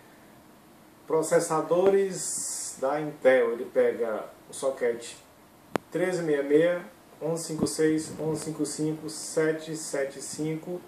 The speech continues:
e o onze cinquenta. E o da A M D,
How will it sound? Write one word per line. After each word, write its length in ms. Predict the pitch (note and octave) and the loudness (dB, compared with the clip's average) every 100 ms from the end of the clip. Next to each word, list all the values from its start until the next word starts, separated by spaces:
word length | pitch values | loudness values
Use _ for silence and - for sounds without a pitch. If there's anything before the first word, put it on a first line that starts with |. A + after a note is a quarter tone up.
| - | -10
e 280 | C#3+ D#3 F3 - - - | -2 -2 -2 -10 -20 -8
o 260 | D3+ C#3+ C#3+ | -2 0 0
onze 160 | D#3 | -2
cinquenta. 760 | - - D#3 - A#2+ A2 G#2 G2 F#2+ - - - - - - | -4 -6 -8 -4 -4 -4 -6 -10 -12 -20 -20 -20 -20 -20 -6
E 80 | D3+ | -4
o 80 | |
da 180 | E3 D#3 | 2 4
A 120 | D3 | 4
M 180 | C#3 D#3 | 2 -2
D, 360 | D#3 D3+ E3 | 4 6 6